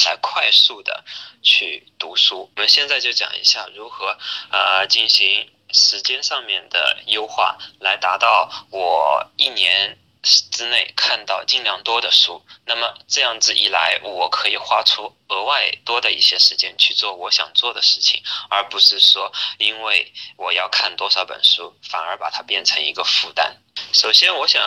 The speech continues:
确认一下，就是有多少人是喜欢看书的，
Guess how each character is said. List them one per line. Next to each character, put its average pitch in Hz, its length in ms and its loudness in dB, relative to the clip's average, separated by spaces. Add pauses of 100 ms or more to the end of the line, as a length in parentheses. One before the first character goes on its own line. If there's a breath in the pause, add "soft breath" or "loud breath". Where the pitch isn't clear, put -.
(420)
确 - 240 2
认 175 220 2
一 - 140 -8
下， - 420 2
就 220 140 0
是 107 320 2
有 95 160 -2
多 156 160 -2
少 110 180 0
人 92 220 -2
是 - 160 4
喜 98 160 2
欢 107 200 -8
看 117 240 -2
书 135 280 4
的， - 160 -4